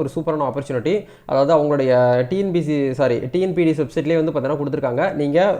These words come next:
அஹ், ஆன்லைன்ல அப்ளை பண்ணீங்க அப்படின்னா within one மந்த்துக்குள்ள உங்களுக்கு வீட்டுக்கே வந்து பாத்தீங்கன்னா டெலிவரி பண்றோம் அப்படிங்கிற மாதிரி சொல்லியிருக்காங்க. இதை பார்த்தா இன்னைக்கு நம்ம வந்து பார்க்க போறோம்.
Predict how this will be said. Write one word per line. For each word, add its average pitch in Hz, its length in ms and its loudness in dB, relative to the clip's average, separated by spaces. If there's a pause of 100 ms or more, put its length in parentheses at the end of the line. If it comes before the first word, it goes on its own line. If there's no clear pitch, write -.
அஹ், 127 220 4
ஆன்லைன்ல 185 380 0
அப்ளை 180 220 -2
பண்ணீங்க 156 280 0
அப்படின்னா 139 300 -2
within 180 260 -4
one 151 160 0
மந்த்துக்குள்ள 160 380 -2
உங்களுக்கு 139 340 -2
வீட்டுக்கே 190 500 -2
வந்து 170 200 -2
பாத்தீங்கன்னா 147 500 0
டெலிவரி 139 340 0
பண்றோம் 135 260 0
அப்படிங்கிற 127 280 -2
மாதிரி 143 140 -4
சொல்லியிருக்காங்க. 131 380 -2 (420)
இதை 175 180 0
பார்த்தா 190 260 0
இன்னைக்கு 151 200 -2
நம்ம 139 120 -2
வந்து 160 160 -4
பார்க்க 165 240 -2
போறோம். 190 180 -2